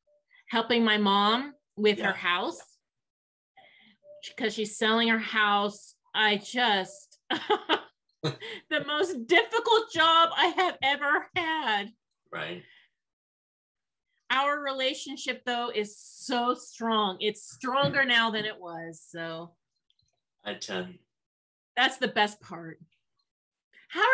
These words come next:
Speaker 1: you? How are you doing?
Speaker 2: I'm okay. I'm okay. I, um, I'm actually hanging out with my mom, um, in Northern California.
Speaker 1: Oh,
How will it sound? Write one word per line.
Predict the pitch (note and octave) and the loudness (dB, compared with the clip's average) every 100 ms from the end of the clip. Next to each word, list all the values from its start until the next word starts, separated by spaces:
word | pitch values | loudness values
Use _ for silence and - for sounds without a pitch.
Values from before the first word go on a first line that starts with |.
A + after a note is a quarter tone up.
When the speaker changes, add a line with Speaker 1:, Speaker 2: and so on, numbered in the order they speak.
| B4+ | 4
Speaker 1:
you? | A4 C5 C5 | 4 4 4
How | G#4+ G#4 | 4 2
are | A4 | 0
you | G4 A4 | 2 2
doing? | F4+ D4+ B3+ G3 E3+ E3+ - _ _ _ _ - | 0 -4 -4 -4 -4 -8 -14 _ _ _ _ -2
Speaker 2:
I'm | A3 C#4 D4 | 2 2 2
okay. | - D4+ D#4 E4+ C#4+ F#3 C3+ - - | 0 2 4 4 4 4 2 0 -2
I'm | D#3 G3 A3+ | 0 4 2
okay. | A3 A3 A3+ G#3+ | 2 0 2 2
I, | - E3 E3+ E3 | 2 2 2 4
um, | C#3+ D#3 D3+ D3 C#3+ _ _ _ _ _ _ _ _ | 4 4 4 0 -6 _ _ _ _ _ _ _ _
I'm | - E3 G#3 | 0 2 2
actually | D3+ E3+ E3+ - D#3+ D#3+ - - _ | 2 0 0 0 2 2 -2 -10 _
hanging | C3+ E3+ F3 F3+ | -6 0 2 4
out | F3 D3+ | 4 2
with | D#3+ | 0
my | E3+ A3 C4 | 2 2 2
mom, | E3 A#2 F#2 - - _ _ _ _ _ | 2 2 0 -4 -14 _ _ _ _ _
um, | B2 B2 A2 A2 A2+ - _ _ C3+ | 0 2 2 0 -2 -10 _ _ -8
in | D3 | -4
Northern | D3+ D#3+ E3 D#3+ | 0 0 -2 -2
California. | E3+ E3 D#3+ F#3+ A#3 A3+ F2+ F3+ _ _ _ _ _ _ _ _ A4 | 0 0 -2 -6 -6 -6 -8 -10 _ _ _ _ _ _ _ _ -2
Speaker 1:
Oh, | A#4+ | 0